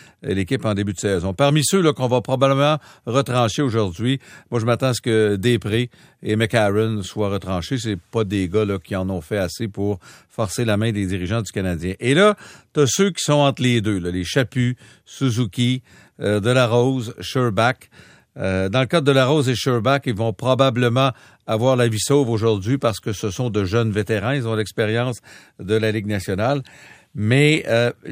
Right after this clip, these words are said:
même s'ils ont bien fait, là, dans le cas de Chaput notamment, là, le Canadien a des décisions à prendre. Si on prend le cas de Kotkaniemi, par exemple,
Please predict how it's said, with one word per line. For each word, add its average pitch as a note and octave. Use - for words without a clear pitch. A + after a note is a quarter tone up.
même E3
s'ils C#3
ont D3
bien B2+
fait, F3+
là, D#3+
dans A#2+
le A2+
cas C3+
de A2+
Chaput B2
notamment, B2+
là, E3+
le C#3
Canadien D3+
a -
des D3
décisions B2+
à A#2+
prendre. G#2+
Si -
on D3+
prend G3+
le F3+
cas G#3
de D3+
Kotkaniemi, C#3
par B2+
exemple, C#3